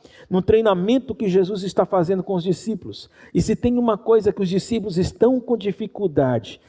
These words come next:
é de confiar, é de crer. Era uma luta contra a incredulidade que esses irmãos, primeiros irmãos,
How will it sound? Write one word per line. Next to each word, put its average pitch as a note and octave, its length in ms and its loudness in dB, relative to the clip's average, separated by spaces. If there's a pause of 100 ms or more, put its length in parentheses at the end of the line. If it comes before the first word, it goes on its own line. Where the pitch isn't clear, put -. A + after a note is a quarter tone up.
(160)
é D3+ 100 2
de D3+ 160 -6
confiar, D#3 960 -2 (340)
é D3+ 100 0
de E3+ 200 -6
crer. C#3+ 600 0 (640)
Era F3 160 2
uma G#3 140 4
luta G#3+ 460 2
contra G3+ 280 0
a - 20 0
incredulidade E3+ 840 2 (280)
que F3 180 2
esses F3+ 520 2
irmãos, F3 580 2
primeiros D#3+ 480 2
irmãos, D#3 560 0